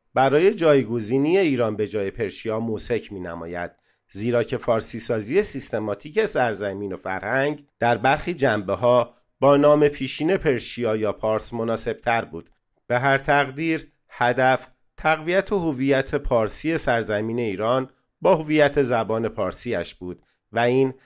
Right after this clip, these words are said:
از ویژگی‌های برپایی دولت ملت‌ها در سده نوزدهم است. تطبیق قهرآمیز مرزهای زبانی و فرهنگی با مرزهای سیاسی که در نهایت شکست خورد و کشورهای اروپایی و آمریکایی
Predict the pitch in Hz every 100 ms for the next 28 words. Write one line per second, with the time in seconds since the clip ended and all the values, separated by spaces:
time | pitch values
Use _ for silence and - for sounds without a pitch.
0 | _ _ 123 135 120 135 120 131 135 135
1 | 135 135 123 123 117 123 123 165 147 131
2 | 107 104 - 107 101 101 - 110 107 92
3 | - 101 101 110 101 87 92 82 92 85
4 | - - _ _ _ - 143 139 - 139
5 | 131 120 120 117 117 117 123 113 127 110
6 | 107 104 117 120 110 110 104 95 104 107
7 | - 101 101 101 101 95 123 127 _ _
8 | _ 147 143 123 110 - 110 104 - -
9 | 101 90 - 110 101 - _ _ 139 143
10 | 131 123 110 113 107 101 - 104 92 127
11 | 151 - 107 98 - _ _ _ 113 113
12 | 135 - 143 143 180 220 202 147 - 117
13 | 123 127 107 95 - 98 113 120